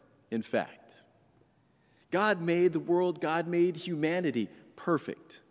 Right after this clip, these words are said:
At some point after that, though, our first parents doubted God's grace. They listened to the deceiver who wanted them to question God's loving kindness. They decided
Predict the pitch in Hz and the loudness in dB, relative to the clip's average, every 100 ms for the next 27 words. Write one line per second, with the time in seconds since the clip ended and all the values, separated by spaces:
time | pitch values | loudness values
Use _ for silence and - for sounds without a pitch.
0 | _ _ _ _ _ _ _ _ _ _ | _ _ _ _ _ _ _ _ _ _
1 | _ - - 208 190 175 143 180 170 135 | _ -8 0 2 2 -2 0 -2 0 -2
2 | 120 107 120 117 113 113 - - - - | 0 2 2 2 0 -4 -10 -20 -18 0
3 | 170 156 - - - 151 123 110 - - | 2 2 -4 -14 -6 -2 -2 -4 -8 -10
4 | - 135 127 139 117 104 - - - 107 | -10 -2 0 0 -2 -6 -10 -20 -8 -4
5 | 104 98 - - 139 123 - - - - | -4 -6 -10 -8 -8 -8 -6 -8 -8 -14
6 | _ _ _ - - 156 156 175 214 165 | _ _ _ -20 -6 2 4 6 4 2
7 | 151 123 - - - - 135 131 127 - | -2 -4 -14 -20 -14 -4 0 0 0 0
8 | - 214 190 - - - _ _ _ _ | 0 0 0 -4 -14 -20 _ _ _ _
9 | - 156 165 165 151 151 - - - 196 | -4 2 2 2 0 -2 -6 -14 -4 -2
10 | - 143 120 113 - 127 127 120 117 - | -2 -4 -2 -4 0 2 2 0 -2 -12
11 | - 117 117 135 135 117 120 120 95 76 | -12 -2 2 2 0 -2 -4 -4 -4 -12
12 | - - - - _ _ _ _ _ _ | -12 -12 -12 -18 _ _ _ _ _ _
13 | _ _ - 160 160 - 180 190 160 | _ _ 0 2 2 2 4 4 4